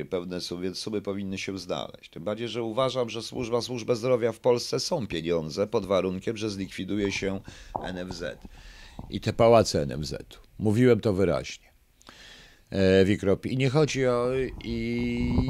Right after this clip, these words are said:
tak nie myślę, ale myślę również, że, e, finanse, e,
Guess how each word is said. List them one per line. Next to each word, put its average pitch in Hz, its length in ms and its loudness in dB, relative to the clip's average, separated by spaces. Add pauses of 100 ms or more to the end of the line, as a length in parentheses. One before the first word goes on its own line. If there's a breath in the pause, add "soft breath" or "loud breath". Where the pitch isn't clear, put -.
(100)
tak 139 200 0
nie 165 100 -4
myślę, 117 360 -4
ale 110 160 0
myślę 143 300 2
również, 143 360 0
że, 120 520 6 (760 loud breath)
e, - 120 -10 (680)
finanse, 131 1000 -2
e, - 40 -8